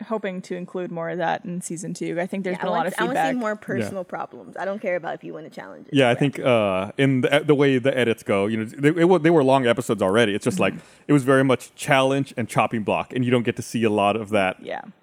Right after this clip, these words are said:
Speaker 3: um, social aspect
Speaker 1: I
Speaker 3: that
Speaker 1: do know
Speaker 3: plays
Speaker 1: that,
Speaker 3: out.
Speaker 1: you know, from a, a meta perspective, the having to essentially edit an episode, the length, like,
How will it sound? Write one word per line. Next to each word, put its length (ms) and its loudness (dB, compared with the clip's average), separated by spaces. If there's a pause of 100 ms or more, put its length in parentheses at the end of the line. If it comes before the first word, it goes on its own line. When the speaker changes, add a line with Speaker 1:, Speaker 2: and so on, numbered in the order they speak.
(200)
Speaker 3:
um, 600 0 (340)
social 480 0
aspect 340 -4
Speaker 1:
I 60 2
Speaker 3:
that 80 -2
Speaker 1:
do 80 -4
know 80 -2
Speaker 3:
plays 80 -2
Speaker 1:
that, 200 2
Speaker 3:
out. 60 -18
Speaker 1:
you 80 -10
know, 140 -4
from 240 -6
a, 180 -4 (600)
a 80 0
meta 260 2
perspective, 800 -8 (260)
the 800 -6 (260)
having 340 -2
to 260 -4
essentially 500 -6
edit 280 -4
an 120 -8
episode, 680 -4 (100)
the 100 -4
length, 400 -2
like, 320 -6